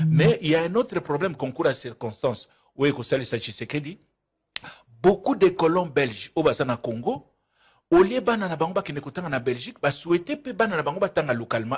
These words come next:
awa, na Lofania, on dit, puisque université de Jali awa. Donc, voilà, pression wana ya bakolon, Tshisekedi pas à côté pression, pas Monseigneur Ginon. Monseigneur Luc Ginon a senga na maison mère. Maison mère à Lovanium, c'est l'université catholique de Louvain.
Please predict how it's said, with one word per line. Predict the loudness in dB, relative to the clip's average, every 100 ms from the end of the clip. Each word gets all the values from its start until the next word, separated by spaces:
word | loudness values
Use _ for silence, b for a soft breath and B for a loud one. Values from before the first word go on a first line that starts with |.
| -2
awa, | -2 -2 -6 b b -4
na | 0
Lofania, | 2 2 0 0
on | -2
dit, | -4
puisque | -6 -10 -12 -14
université | -8 -2 -2 2 0
de | 0
Jali | -4 2 2
awa. | 2 0 -4 b b b _ _ -2
Donc, | -2 -4 _ -2
voilà, | 2 2 0 -2 b b b b 0
pression | 2 2 2 2
wana | 4 2
ya | 0
bakolon, | -2 -2 -2 0 0 -2 -10
Tshisekedi | -8 -6 -4 -4 0
pas | 2 2
à | 0
côté | -2 -4
pression, | -4 -2 -2
pas | 0 -2
Monseigneur | -4 -8 -6 -8
Ginon. | -8 -10 -10 b b b
Monseigneur | 0 0 2 2 2 -2
Luc | -4 -6 -6 -8
Ginon | -8 -4 -4 -2
a | -4 -4 -14 -6
senga | 0 2 2
na | 0
maison | -2 -2 0 0
mère. | 0 -2 -2 -10 _ _ _ _
Maison | -2 0 2
mère | 2 2
à | 2
Lovanium, | 0 -4 -6 -4 -4 -4
c'est | -8
l'université | -4 -4 -4 -6 -4
catholique | -4 -4 -6 -10 -4
de | -4
Louvain. | -4 -4 -4